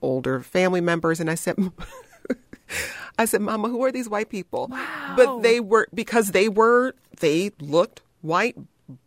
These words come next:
Speaker 1: blue eyes,
Speaker 2: Hmm.
Speaker 1: dark hair. And she kind of, like, you know, gave me the sharp elbow and was like, "Stop asking questions. I'll explain it later."
Speaker 2: <laughs>
Speaker 1: But what it, I mean, they were living as Black people at that point,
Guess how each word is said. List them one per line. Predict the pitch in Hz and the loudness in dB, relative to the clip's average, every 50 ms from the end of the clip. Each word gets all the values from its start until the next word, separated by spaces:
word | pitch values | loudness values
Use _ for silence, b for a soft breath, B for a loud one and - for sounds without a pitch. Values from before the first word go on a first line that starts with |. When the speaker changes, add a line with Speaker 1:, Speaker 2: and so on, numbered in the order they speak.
| _ | _
Speaker 1:
blue | _ 160 165 175 196 196 | _ -6 -4 -2 0 0
eyes, | 185 180 185 185 190 196 196 190 190 190 185 - - | 2 2 2 0 0 -2 -2 -4 -4 -4 -6 -6 -4
Speaker 2:
Hmm. | 226 226 214 208 - - _ | -2 -2 -2 -4 -6 -6 _
Speaker 1:
dark | 202 202 175 175 175 - | 2 4 4 2 2 -2
hair. | - - 196 185 165 165 160 160 160 160 170 175 175 _ _ _ _ | -12 -10 -6 -4 -2 -2 -2 -2 -2 -2 -4 -6 _ _ _ _ _
And | - 160 175 | -6 -6 -6
she | 170 - - - - 202 | -6 -6 -6 -4 -4 -6
kind | 180 - 208 185 160 156 | -6 0 0 2 2 2
of, | 147 | 0
like, | 143 143 143 135 _ _ _ _ | 0 -2 -2 -2 _ _ _ _
you | - 165 | -6 -4
know, | 139 104 135 | -4 -4 -4
gave | 139 156 160 156 | -2 -4 -2 -2
me | 156 151 | -2 -4
the | 160 | -6
sharp | 151 - 190 160 - - | -2 0 0 0 0 0
elbow | - 143 147 131 - 131 131 131 135 | -2 -2 -2 -2 -4 -8 -6 -6 -8
and | 135 139 156 | -8 -8 -8
was | 175 - - - | -6 -6 -2 -2
like, | 185 170 - - | -4 -4 -4 -8
"Stop | - - - 175 160 - | -10 -4 -2 -2 0 0
asking | 156 156 - - - 190 | -2 -4 -4 -6 -10 -10
questions. | - - 190 185 - - 170 170 - | 2 4 4 4 4 0 -10 -4 0
I'll | 165 160 156 151 | 0 0 0 -2
explain | 143 - - - 180 170 160 160 | -6 -10 -6 -2 -2 -2 0 -2
it | - | -4
later." | 156 165 170 180 185 160 127 110 - B | -4 -4 -4 -2 -2 -2 -4 -4 -6 B
Speaker 2:
<laughs> | B B B 403 B B B B 349 - | B B B -16 B B B B -18 -4
Speaker 1:
But | 160 208 196 - - | 2 2 2 2 2
what | 175 170 180 220 214 214 | -8 0 2 2 4 4
it, | - - 196 - - | 2 -2 -6 -8 -6
I | - | -4
mean, | 190 190 185 170 165 160 | -4 -4 -4 -6 -4 0
they | 208 208 220 | 0 0 2
were | 214 208 196 | 2 0 0
living | 185 180 175 196 208 208 202 196 185 - | -2 -4 -4 -4 -2 -2 -2 -4 -4 -8
as | 160 - | -10 -10
Black | 143 - 165 165 165 - | -8 -6 -6 -6 -6 -6
people | _ 185 175 _ - 156 - _ | _ -12 -10 _ -6 -8 -6 _
at | - - - - | -2 -2 -2 -2
that | - 156 156 143 147 170 190 262 - - _ | -8 -14 -12 -4 0 0 0 0 -2 -4 _
point, | - - 147 123 95 98 85 - - | -14 -12 -10 -10 -8 -10 -12 -14 -16